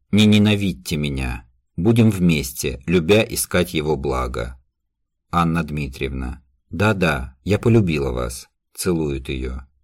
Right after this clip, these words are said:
Лиза плачет. «Но всё-таки, всё-таки, это ужасно. Если бы он тогда, когда вы ещё не выходили замуж, полюбил вас». Лиза.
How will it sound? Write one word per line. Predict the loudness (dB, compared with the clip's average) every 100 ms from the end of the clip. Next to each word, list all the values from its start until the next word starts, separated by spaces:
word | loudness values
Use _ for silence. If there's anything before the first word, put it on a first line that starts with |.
| _
Лиза | -2 0 0 -2
плачет. | -4 -4 -6 -12 -16 _ _ _ _ _ -4
«Но | -2
всё-таки, | 0 2 2 0 -6 -8
всё-таки, | -4 0 0 0 -6 -8 -4
это | -2 2
ужасно. | 2 2 0 -2 -4 -8 -10 -14 _ _ _ 2
Если | 4 4 2
бы | 4
он | 2 4
тогда, | 2 2 0
когда | 0 0 2
вы | 2
ещё | 2 2
не | 2 2
выходили | 0 0 0 0
замуж, | 2 2 2 0
полюбил | -4 -4 -4 -4 -4
вас». | -4 -6 -6 -12 _ _ _ _ _ -10
Лиза. | -6 -4 -6 -8 -8